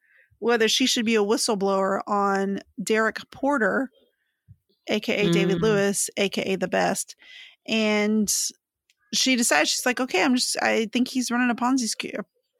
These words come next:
Speaker 1: Ponzi scheme, sorry.
Speaker 2: Mm-hmm.
Speaker 1: Word marbles in my mouth. Um,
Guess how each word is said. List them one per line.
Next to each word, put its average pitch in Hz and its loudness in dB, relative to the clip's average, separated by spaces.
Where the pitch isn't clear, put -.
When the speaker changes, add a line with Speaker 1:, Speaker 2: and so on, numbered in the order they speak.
Speaker 1:
Ponzi 247 -2
scheme, 185 -8
sorry. 196 -2
Speaker 2:
Mm-hmm. - -8
Speaker 1:
Word 233 0
marbles 190 0
in 196 -4
my 190 -4
mouth. 202 -4
Um, 208 2